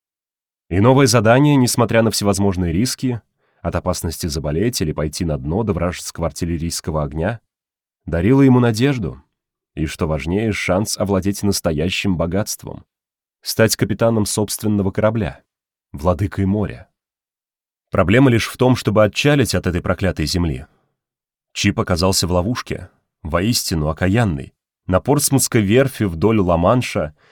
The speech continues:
в лихорадочной тщете стараясь подготовить к отплытию Центурион. Его массивный деревянный корпус,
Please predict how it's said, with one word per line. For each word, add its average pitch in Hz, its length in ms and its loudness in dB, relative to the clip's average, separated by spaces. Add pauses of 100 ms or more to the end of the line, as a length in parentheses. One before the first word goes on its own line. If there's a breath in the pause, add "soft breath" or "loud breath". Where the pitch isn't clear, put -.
(180 soft breath)
в 92 60 -4
лихорадочной 110 720 2
тщете - 540 0
стараясь 107 560 2
подготовить 95 540 -2
к - 60 -2
отплытию 98 500 -2
Центурион. 92 720 -2 (800)
Его 90 280 2
массивный 113 460 2
деревянный 101 460 2
корпус, - 640 -2